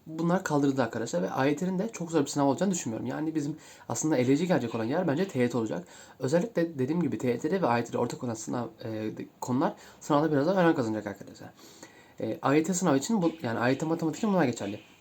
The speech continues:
Gelelim T Y T'nin, e, başlı başına T Y T nasıl gelecek arkadaşlar? Dediğim gibi arkadaşlar T Y T biraz daha eleyici bir sınav olacak bu sene. O yüzden T Y T çalışmanızı bence mutlaka arttırın.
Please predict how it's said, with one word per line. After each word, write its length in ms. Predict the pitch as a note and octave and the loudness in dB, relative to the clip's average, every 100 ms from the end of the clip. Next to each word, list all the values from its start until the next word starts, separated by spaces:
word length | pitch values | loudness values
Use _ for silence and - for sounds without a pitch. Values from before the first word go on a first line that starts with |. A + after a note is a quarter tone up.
| - | 2
Gelelim 240 | D3 G3 | 4 4
T 120 | F#3+ | 2
Y 100 | D#3+ | 0
T'nin, 260 | D#3+ F3+ G3 | 2 -2 0
e, 160 | C#3+ | 2
başlı 280 | B2+ C3+ C#3 | 2 2 2
başına 200 | B2 F3+ | 0 -2
T 120 | F3 | -2
Y 100 | C#3+ | -2
T 80 | D#3 | 0
nasıl 160 | D3 B2+ | -2 -2
gelecek 260 | G#2+ G2+ | -6 -6
arkadaşlar? 500 | - - - - A3+ - - - - - | -10 -10 -10 -6 -8 -8 -18 -20 -6 2
Dediğim 240 | C3+ A3 | 4 4
gibi 140 | F3 | 4
arkadaşlar 300 | B2+ A#2 A#2+ | 0 0 -6
T 120 | A#2+ D3+ | -2 0
Y 120 | D#3 | 2
T 120 | E3+ | 0
biraz 220 | F3 E3+ | 0 2
daha 80 | F3 | 2
eleyici 280 | C3 C3+ C#3+ | 2 2 0
bir 60 | |
sınav 240 | C#3 - A#2 | -2 -2 -4
olacak 220 | A2 A2 | -4 -8
bu 40 | - | -8
sene. 220 | A2 G#2 - - - | -6 -8 -10 -20 -4
O 60 | D#3 | 0
yüzden 200 | E3+ C3+ | 4 2
T 120 | C3+ | 2
Y 60 | B2 | -4
T 100 | E3+ | -2
çalışmanızı 560 | E3+ - A#2+ C3 F3+ - - | -2 -2 -4 -2 -4 -6 -6
bence 180 | A#2+ C#3+ | 0 2
mutlaka 360 | D#3 D#3 D#3 - | 2 0 -2 -2
arttırın. 380 | C3+ B2+ A2+ | -4 -2 -4